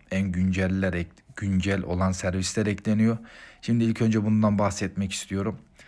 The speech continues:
Bir yıl garantili servis elli iki lira seksen dört kuruştan başlıyor. Bir de ömür boyu garantilisi var, elli altı lira yetmiş dokuz kuruş. Bu iki servis de gayet hızlı.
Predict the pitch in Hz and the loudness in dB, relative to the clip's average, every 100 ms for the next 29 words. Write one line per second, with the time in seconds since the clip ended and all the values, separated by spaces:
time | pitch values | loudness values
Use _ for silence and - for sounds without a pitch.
0 | - - - 123 123 123 120 123 120 120 | -20 -20 -2 2 6 6 6 4 4 2
1 | 127 117 - 113 113 113 117 113 110 107 | 2 -2 0 0 0 -2 0 2 0 -2
2 | 123 110 101 107 110 - 101 104 104 101 | -2 0 0 0 -2 -2 -4 -2 -2 -2
3 | 92 - 101 - 98 101 101 98 - 98 | -4 -6 -8 -4 -2 0 -2 -2 -4 -4
4 | 104 107 107 107 107 104 104 107 104 107 | 0 0 2 4 4 6 6 4 4 0
5 | 101 - 107 - 101 104 101 95 92 95 | -2 0 0 0 0 2 0 0 -2 0
6 | 104 98 - 92 - 98 - 110 - - | 0 -2 -4 -8 -4 -6 -4 -6 -6 -6
7 | 98 87 85 - 117 117 117 - - 110 | -4 -4 -4 0 0 0 -2 -2 0 2
8 | 98 92 92 - 117 92 104 98 98 101 | 2 2 -4 -2 -2 0 4 4 4 0
9 | - 90 78 78 | -2 -4 -4 -10